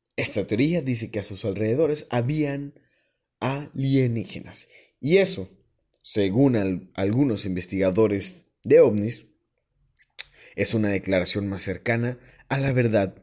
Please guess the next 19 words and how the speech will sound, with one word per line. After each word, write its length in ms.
de 180
lo 180
que 80
la 120
mayoría 580
podría 420
sospechar 760
al 160
principio. 720
La 200
audiencia 800
televisiva 800
pudo 220
escuchar 580
los 240
intercambios 760
entre 280
los 200
astronautas 960